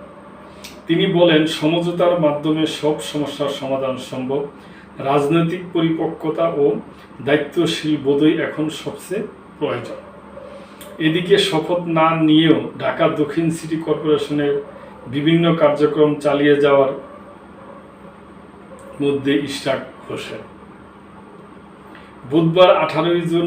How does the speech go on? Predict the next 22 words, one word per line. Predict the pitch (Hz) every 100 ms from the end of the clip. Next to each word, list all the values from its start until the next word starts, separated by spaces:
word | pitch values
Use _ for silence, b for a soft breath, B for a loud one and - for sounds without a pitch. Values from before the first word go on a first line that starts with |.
| 160
নগর | 151 156 165
ভবনে | 131 139 160 160 170 151
অনুষ্ঠিত | 151 - 160 151
টানা | 160 - 151 156
অবস্থান | 151 175 - 156 151
কর্মসূচিতে | 151 151 147 - 139 - 156 156
অংশ | 135 139 135
নিয়ে | 151 147 147 147 - B B B -
মশক | 135 147 - 175 175 - - B B B B - -
নিধন | 139 151 151 156 156
কার্যক্রম | 156 139 147 147 151 156 165
উদ্বোধন | 127 131 139 147 156 147
করেন | 139 151 - -
তিনি। | - - - - - - - - - - - - - - - - - - - - -
একই | 156 165 214 214
দিন | 170 196 196 175
এক | 170 170
সংবাদ | - 160 165 170
সম্মেলনে | 170 156 165 165 170 170
সরকারকে | 165 151 147 160 160 160
একতরফাভাবে | 156 139 - 160 147 151 147 143 151
প্রশাসক | - 139 156 151 151